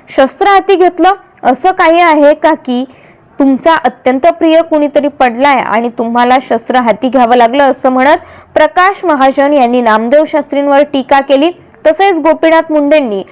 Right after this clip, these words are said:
मृत्यूपूर्वी काही वर्ष अगोदर धनंजय मुंडेंना इशारा दिला, "सांभाळून राहा," पण ऐकलं नाही, अशी आठवण देखील महाजन यांनी करून दिली.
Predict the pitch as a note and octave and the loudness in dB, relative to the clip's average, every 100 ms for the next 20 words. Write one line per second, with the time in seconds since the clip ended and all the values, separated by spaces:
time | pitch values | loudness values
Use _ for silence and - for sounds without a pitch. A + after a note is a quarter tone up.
0 | - - - E4+ - G#4 G#4+ F4+ D#4 C#4 | -20 -8 -2 -2 0 0 2 2 0 2
1 | D4 D4+ - A#3 - D4 D#4 A#3+ C4+ - | 0 0 -2 -2 0 -2 0 0 -2 0
2 | D#4 G#3 - - - - - A3 B3 C4+ | 0 0 -2 -14 -20 -4 -2 0 2 2
3 | D4 C#4+ C#4 D4 D4 D#4+ D4 C#4+ C#4+ C#4+ | 0 0 -2 -2 0 0 2 0 0 0
4 | C#4+ - C4+ C4+ C4+ D4 F4 - - _ | 0 0 0 0 2 0 -2 -12 -20 _
5 | - - D4+ D4 D#4+ E4+ D#4+ C#4 C4+ E4 | -8 -2 0 2 2 2 0 0 0 0
6 | E4 C4+ B3+ C4+ C4 B3 A#3+ D#4+ C4+ - | 0 0 -2 0 0 0 2 0 0 2
7 | A#3+ A3 B3 D4+ C4 A#3+ A#3+ C4 A#3+ G3 | 0 0 0 0 -2 -2 -2 0 -2 0
8 | B3 C4+ C#4+ G#3+ G#3+ B3 D4+ D4+ D4 D4 | -2 0 -2 0 -2 0 0 2 0 0
9 | D4 | -2